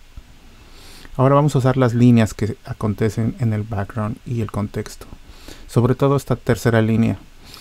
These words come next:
en la cual voy a sostener al vehículo. Ahora voy a usar las líneas del automóvil,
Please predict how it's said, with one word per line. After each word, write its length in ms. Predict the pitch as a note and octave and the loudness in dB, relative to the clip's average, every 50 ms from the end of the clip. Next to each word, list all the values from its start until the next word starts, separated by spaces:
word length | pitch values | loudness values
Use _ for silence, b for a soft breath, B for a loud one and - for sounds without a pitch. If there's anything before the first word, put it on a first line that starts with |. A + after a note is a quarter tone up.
| B B B B B - | B B B B B 6
en 120 | B2 A#2+ | 6 6
la 80 | A#2 A2 | 6 6
cual 220 | - - A#2+ A#2+ | 6 4 6 6
voy 340 | B2 A#2+ A#2+ B2 B2 A#2+ A#2+ | 6 4 4 4 4 4 4
a 320 | A#2 A#2 A#2 A#2 A2 - - - | 4 4 4 4 2 0 -4 -10
sostener 600 | - - C3+ B2+ - - B2+ A#2+ A#2 A#2+ A#2+ A#2+ | -6 -2 -2 -2 -2 0 2 4 6 6 6 6
al 140 | A#2 A2 G#2+ | 6 4 4
vehículo. 560 | G#2 A2 A2 A#2 A2+ - - B2 G#2+ G#2 G2+ B B B B B B B B B B B B B - - - - - b b b b b b b b b b b b b - | 4 2 2 2 0 -2 -2 -4 -4 -2 -4 B B B B B B B B B B B B B -20 -20 -20 -20 -20 b b b b b b b b b b b b b -4
Ahora 260 | - G#2 G2 G#2+ A#2 | -2 0 2 4 4
voy 180 | B2 B2 A#2+ A2+ | 4 4 4 4
a 60 | A2+ | 4
usar 440 | A2 G#2+ - - A#2 A2+ A2+ C#3 D3+ B B B B B B B B B B - | 4 2 2 2 4 4 4 2 -2 B B B B B B B B B B 0
las 200 | C3 B2+ A#2+ A#2 | 2 4 4 4
líneas 460 | B2+ C#3 D#3 E3 F3 F3 F3 E3+ D#3 | 4 4 4 4 6 6 4 4 4
del 140 | C3+ C3 A#2+ | 6 6 6
automóvil, 640 | A#2 A2 - - A#2 A#2+ C3 C3+ C3 A#2 G#2+ G2+ - | 4 4 4 2 4 4 4 4 4 4 2 0 -4